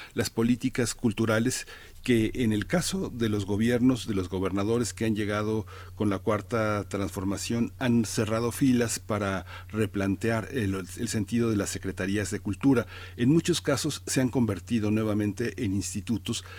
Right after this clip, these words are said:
y han separado la parte de patrimonio cultural, tratando de, de, pues, de, eh, buscar la austeridad.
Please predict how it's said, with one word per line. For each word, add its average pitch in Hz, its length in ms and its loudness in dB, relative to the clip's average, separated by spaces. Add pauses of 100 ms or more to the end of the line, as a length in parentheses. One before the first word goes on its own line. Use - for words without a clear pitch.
(160)
y 113 120 0
han 123 100 2
separado 107 600 0
la 98 100 0
parte 101 520 0
de 104 120 -4
patrimonio 104 560 -2
cultural, 110 540 -2
tratando 113 500 0
de, 107 220 0 (420)
de, 104 140 0
pues, 95 300 -4
de, 101 140 0 (160)
eh, 104 300 -2
buscar 107 540 -4
la 101 120 -2
austeridad. 104 600 0